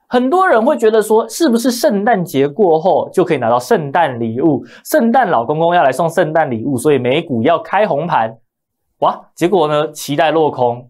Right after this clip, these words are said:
有没有？我们期待越高，那伤害就越大嘛。昨天晚上的美股，纳斯达克重挫一点三八个百分点，费半重挫一点七九个百分点，道琼看起来比较强，为什么？因为科技股在里面占比比较少嘛，它有金融，它有传产，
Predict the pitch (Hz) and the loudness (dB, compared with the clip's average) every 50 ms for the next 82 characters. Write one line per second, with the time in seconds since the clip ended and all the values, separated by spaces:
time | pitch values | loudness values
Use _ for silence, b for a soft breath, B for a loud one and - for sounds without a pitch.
0 | _ _ - 220 262 220 185 185 185 190 190 185 - - - 202 214 262 254 240 | _ _ 0 0 2 2 2 2 0 0 0 -2 -6 -8 -6 -2 0 2 2 2
1 | 240 247 233 208 202 208 202 208 214 220 - - _ - 190 180 - 196 185 196 | 2 2 2 2 2 4 4 4 2 0 -4 -10 _ -4 -4 -2 -2 0 0 0
2 | 185 175 175 175 175 165 170 175 147 123 113 110 - b b b b b b b | 0 0 2 2 2 2 2 2 2 2 0 -2 -6 b b b b b b b
3 | b _ _ - - 269 302 349 330 214 208 262 247 226 190 185 196 190 196 147 | b _ _ -2 0 2 2 2 2 2 2 0 0 2 2 0 0 0 0 0
4 | 135 175 - - - - 143 135 139 - 180 156 123 - - 208 156 135 131 - | 0 0 0 0 0 0 -2 -2 0 0 -2 -2 -2 -2 -2 -4 -4 -4 -4 -2
5 | 190 156 117 - - 180 185 185 170 120 113 - 151 156 156 156 160 147 - 120 | -2 -2 -2 -2 -4 -6 -2 0 0 0 0 -2 -2 0 0 0 0 0 0 -2
6 | 107 104 135 135 135 131 131 117 - - _ _ _ _ _ _ - 302 247 233 | 0 0 -2 -2 -2 -2 -4 -4 -4 -6 _ _ _ _ _ _ 0 2 2 4
7 | 233 247 196 139 120 - 247 233 214 180 - 254 220 156 123 - - 202 208 220 | 4 2 0 0 -2 -2 -2 -2 -2 0 0 0 0 0 0 -2 -4 -4 0 2
8 | 202 165 123 - - 208 202 156 151 139 135 110 107 135 135 135 135 131 113 - | 2 2 0 -2 -4 -4 -2 0 0 0 0 0 0 0 -2 0 0 -2 -2 -2
9 | - B B B B B - 339 269 196 185 156 170 233 262 208 175 147 120 120 | -4 B B B B B 0 2 2 2 0 -2 -2 -2 -2 0 0 -2 0 0
10 | 151 165 165 165 135 107 110 147 185 160 135 104 - - 165 196 202 196 - 202 | 0 0 0 0 -2 -4 -2 -2 -2 -2 -2 -4 -4 -2 0 0 0 0 2 2
11 | 190 190 202 214 170 - 127 113 180 180 139 127 151 160 147 202 180 151 127 160 | 2 2 2 -2 -4 -4 -2 0 0 0 0 0 0 -2 0 0 0 -2 -2 -4
12 | 131 110 143 160 165 165 151 117 113 117 123 113 107 - - _ _ - 226 226 | -4 -2 -2 -2 0 0 0 0 0 0 0 -2 -2 -4 -8 _ _ 0 0 0
13 | 160 - - 190 208 190 151 143 156 185 170 - - - - - 147 - 151 113 | 0 0 0 0 0 0 0 0 0 0 0 0 0 -2 -4 -2 -2 -2 -4 -4
14 | - | -4